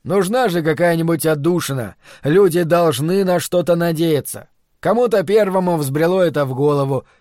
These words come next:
потом пошли разговоры о татарских ордах. Разве теперь узнаешь, кто именно пустил слух?» «Может, дело в самой местности?» размышлял Дрога.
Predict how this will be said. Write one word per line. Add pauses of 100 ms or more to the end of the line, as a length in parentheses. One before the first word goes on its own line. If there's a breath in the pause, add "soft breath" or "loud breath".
(120)
потом
пошли
разговоры
о
татарских
ордах. (300 loud breath)
Разве
теперь
узнаешь,
кто
именно
пустил
слух?» (640)
«Может,
дело
в
самой
местности?» (360)
размышлял
Дрога.